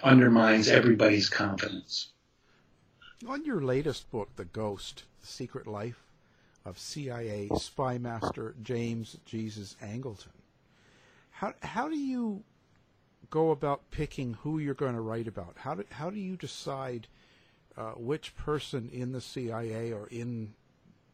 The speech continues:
Speaker 2: this sort of business you're gonna follow through on?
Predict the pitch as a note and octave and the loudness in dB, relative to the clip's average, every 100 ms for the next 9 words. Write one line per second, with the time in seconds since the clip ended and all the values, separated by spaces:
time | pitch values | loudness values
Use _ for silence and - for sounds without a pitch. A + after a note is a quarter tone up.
0 | _ - A#2 - - B2 A2 G2+ - _ | _ -10 -10 -10 -8 -6 -6 -10 -20 _
1 | A2 A#2 B2+ - A2 A2 - - _ _ | -8 -4 -4 -6 -8 -8 -14 -20 _ _
2 | _ _ A#2 A#2+ B2 A#2 - A#2+ A2+ G#2+ | _ _ -6 -4 -4 -6 -6 -4 -4 -8
3 | - A#2+ A2+ F#2+ | -8 -8 -6 -10